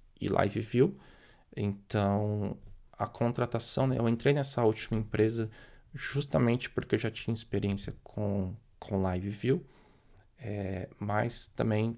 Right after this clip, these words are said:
começou ali um projeto do zero, com Phoenix, com Live View. E na época o Live View era bem recente, é, não tinha nem metade das funcionalidades que existem hoje. Então,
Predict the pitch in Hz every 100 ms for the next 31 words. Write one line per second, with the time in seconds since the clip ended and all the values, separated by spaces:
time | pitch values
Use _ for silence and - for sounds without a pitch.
0 | - - 120 123 - 117 117 110 110 113
1 | 117 - 107 98 110 113 123 113 107 110
2 | - 107 104 95 - 101 101 98 - 107
3 | 104 95 104 101 101 107 - - - _
4 | - 107 101 107 - 117 107 101 110 104
5 | 107 120 143 196 175 156 135 110 - -
6 | 104 170 - - _ - - _ - -
7 | 98 107 104 - 117 120 98 101 - -
8 | - - 98 95 156 151 135 120 113 113
9 | - - - 107 101 104 101 101 - -
10 | 110 117 - 117 98 117 170 - - -
11 | _ _ - - - 104 - - 110 98
12 | 101 101 98 98